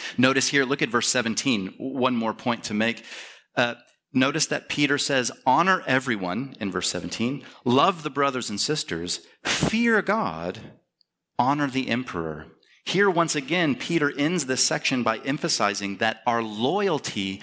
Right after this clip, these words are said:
our fundamental commitment is to God.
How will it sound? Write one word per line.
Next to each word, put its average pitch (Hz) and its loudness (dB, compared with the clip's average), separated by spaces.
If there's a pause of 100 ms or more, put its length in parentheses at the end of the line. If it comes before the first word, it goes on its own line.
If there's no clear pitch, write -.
(120)
our 135 4
fundamental 156 -2
commitment 127 -2
is 131 0
to 117 -6
God. 131 -2